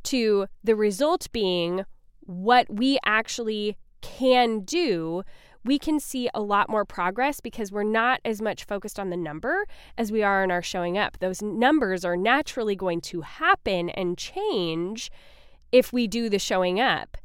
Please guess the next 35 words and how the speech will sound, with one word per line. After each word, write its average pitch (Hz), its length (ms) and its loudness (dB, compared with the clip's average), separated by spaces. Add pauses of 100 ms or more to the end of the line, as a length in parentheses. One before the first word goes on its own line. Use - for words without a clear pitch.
(380)
But 254 120 6
it's 247 180 -2
just 330 200 -2
like 294 180 4
if - 160 -2
you 240 140 -2
decided 226 500 0
you 214 140 -4
were 214 100 0
going 196 260 0
to 175 380 -4 (460)
lose 254 400 4
a 247 80 4
certain 262 380 -2
amount 208 300 2
of 180 120 -4
weight 170 600 -2
or 190 140 -2
a 190 80 -2
certain 240 340 -2
number 214 300 0
of 180 100 -2 (120)
inches 170 680 -2 (140)
by 190 160 4
a 180 140 0
certain 180 400 -6
date, 160 480 -8 (280)
if 220 140 -4
instead 233 920 4 (180)
you 220 140 -4
decided, 214 540 2 (120)
"I 233 200 0
am 233 260 -2
going 214 380 0
to 185 640 -2